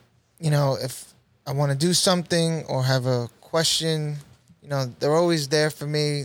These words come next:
They support me. They always have an answer. But, you know, they always make sure that, you know, they always ask me, you know, "Don't burn yourself out. Don't burn yourself out." And during the, the pandemic,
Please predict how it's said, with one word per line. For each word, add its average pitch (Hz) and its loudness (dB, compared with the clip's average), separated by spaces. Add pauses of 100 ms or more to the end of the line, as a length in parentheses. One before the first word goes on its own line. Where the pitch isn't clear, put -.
(120)
They 131 -8
support - -2
me. 147 -2
They 139 0
always 143 0
have 147 -2
an 143 -2
answer. 139 -2 (880)
But, 143 0
you 165 -4
know, 156 0
they 156 0
always 202 0
make 185 -4
sure 160 2
that, 127 0 (440)
you 156 -6
know, 131 0
they 139 0
always 165 0
ask 143 0
me, 110 -10 (140)
you 135 -20
know, 117 -10 (220)
"Don't 170 -4
burn 175 2
yourself 143 0
out. 101 -8 (440)
Don't 165 -6
burn 160 2
yourself 135 -2
out." 101 -8 (920)
And 151 0 (240)
during 185 0
the, 180 2
the 156 -2
pandemic, 143 0